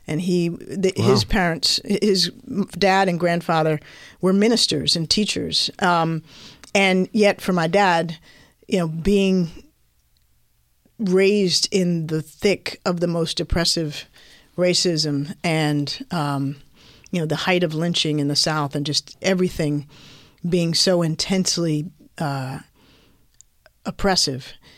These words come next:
Speaker 1: he really struggled to figure out, "How do I find myself and excel,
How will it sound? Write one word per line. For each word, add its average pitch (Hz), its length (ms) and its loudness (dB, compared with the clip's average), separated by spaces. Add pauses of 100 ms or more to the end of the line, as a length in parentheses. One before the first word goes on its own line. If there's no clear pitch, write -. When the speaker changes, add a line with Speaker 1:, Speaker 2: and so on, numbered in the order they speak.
(280)
Speaker 1:
he 247 640 2 (100)
really 196 320 2
struggled - 600 -2 (160)
to 165 460 0 (520)
figure 190 320 0
out, 170 180 0
"How 196 200 0
do 196 100 2
I 180 280 2
find 175 520 -2
myself 156 640 -2
and 156 460 -4 (200)
excel, 170 640 0